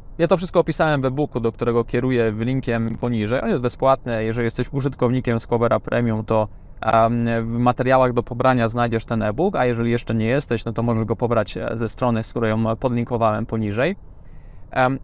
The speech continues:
i ten cykl rotacji, e, sektorowej, on pokazuje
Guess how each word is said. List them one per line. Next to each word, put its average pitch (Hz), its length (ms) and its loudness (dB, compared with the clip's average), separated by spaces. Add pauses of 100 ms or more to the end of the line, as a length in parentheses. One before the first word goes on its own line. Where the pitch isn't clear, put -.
i 156 80 -2
ten 180 280 2
cykl 185 480 0
rotacji, 156 680 0
e, 120 200 -4
sektorowej, 120 800 -2 (240)
on 220 180 4
pokazuje 156 600 0